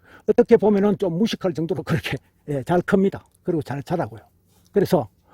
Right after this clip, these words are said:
어, 이렇게 격가지들만 잘라주고요. 예. 이제 여 위에는 불필요한 그 이제 어미순을 적심을 시켰습니다. 왜냐하면 하우스가 낮아가지고 이제 받치거든요. 예, 그래서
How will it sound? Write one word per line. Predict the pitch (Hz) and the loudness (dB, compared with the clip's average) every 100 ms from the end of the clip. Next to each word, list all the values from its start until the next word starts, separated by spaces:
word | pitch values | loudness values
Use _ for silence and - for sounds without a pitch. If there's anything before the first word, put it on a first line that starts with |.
| - - | -20 -8
어, | 151 147 180 | 0 2 2
이렇게 | 202 196 | 0 0
격가지들만 | 180 247 240 185 196 202 208 | 2 4 4 4 2 2 2
잘라주고요. | 185 143 147 104 _ _ _ _ _ _ 135 | 0 -2 -6 -8 _ _ _ _ _ _ -10
예. | 107 - _ - - - | -10 -12 _ -20 -20 -4
이제 | 170 180 | 4 6
여 | 180 | 6
위에는 | 208 240 208 208 | 6 4 4 0
불필요한 | 202 185 208 180 165 185 185 | -2 0 2 2 0 -2 -4
그 | - 127 110 - _ _ _ _ _ _ _ _ - | -6 -8 -8 -12 _ _ _ _ _ _ _ _ -8
이제 | 120 107 - - _ _ _ - - _ - - - | -6 -6 -10 -18 _ _ _ -18 -18 _ -20 -6 0
어미순을 | 170 160 120 | 2 2 -4
적심을 | - - 196 139 | -4 -4 -2 -4
시켰습니다. | - 185 120 90 87 - | -4 -8 -10 -10 -16 -8
왜냐하면 | 139 180 165 110 - - - | -2 2 2 0 -6 -20 -20
하우스가 | - 185 202 165 | -4 0 2 2
낮아가지고 | 139 185 160 117 107 | 2 2 0 -4 -10
이제 | 95 | -12
받치거든요. | - 123 - 226 120 - - _ _ _ | -12 -10 -2 -2 -2 -6 -20 _ _ _
예, | 98 85 - | -8 -8 -8
그래서 | 139 127 | -6 -6